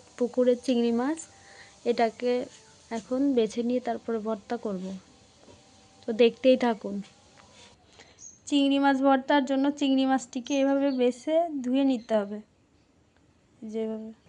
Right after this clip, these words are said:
তারপরে চিংড়ি মাছ ভর্তাটি করার জন্য ফ্রাই প্যানে তেল দিয়ে নিতে হবে।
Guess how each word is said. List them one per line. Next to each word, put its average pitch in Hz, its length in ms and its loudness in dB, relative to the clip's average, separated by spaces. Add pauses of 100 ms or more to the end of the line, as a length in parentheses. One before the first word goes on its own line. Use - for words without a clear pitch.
(520)
তারপরে 269 380 4
চিংড়ি 262 360 -2
মাছ 269 200 2
ভর্তাটি 269 420 2
করার 262 340 4
জন্য 262 280 0
ফ্রাই 262 320 0
প্যানে 254 280 -2 (120)
তেল 262 260 6
দিয়ে 240 160 2
নিতে 233 260 0
হবে। 269 260 4